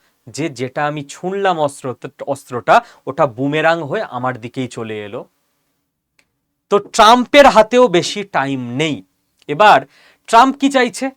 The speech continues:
মারাত্মক চাপ ক্রিয়েট করে ভারতকে রাজি করিয়ে নিতে। এত চাপ অল্প টাইমে ক্রিয়েট করো, ভারত যাতে সহ্য করতে না পারে।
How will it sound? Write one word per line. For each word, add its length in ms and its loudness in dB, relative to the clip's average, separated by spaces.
মারাত্মক 800 -4
চাপ 300 -6
ক্রিয়েট 280 -4
করে 200 2
ভারতকে 360 -4
রাজি 220 0
করিয়ে 240 -6
নিতে। 280 -16
এত 300 -2
চাপ 360 2
অল্প 220 0
টাইমে 300 -2
ক্রিয়েট 300 -6
করো, 220 0
ভারত 260 -2
যাতে 220 -8
সহ্য 300 -10
করতে 260 -10
না 140 -4
পারে। 240 -16